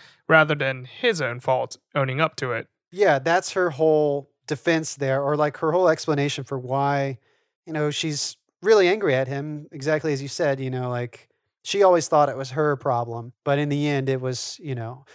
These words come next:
Speaker 2: well, it, what it's kind of, it's a interesting sort of pretzel, or it's kind of a weird twist up because,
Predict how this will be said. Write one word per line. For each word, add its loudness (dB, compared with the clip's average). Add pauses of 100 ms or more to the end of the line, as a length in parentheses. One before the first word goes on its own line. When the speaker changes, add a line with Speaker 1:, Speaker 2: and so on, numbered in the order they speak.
(140)
Speaker 2:
well, 2
it, 0
what 4
it's -2
kind 0
of, 2
it's -2
a 4
interesting -2
sort 0
of -4 (300)
pretzel, 2
or 0
it's -8
kind -2
of 0
a 0
weird -2
twist -2
up 2
because, -4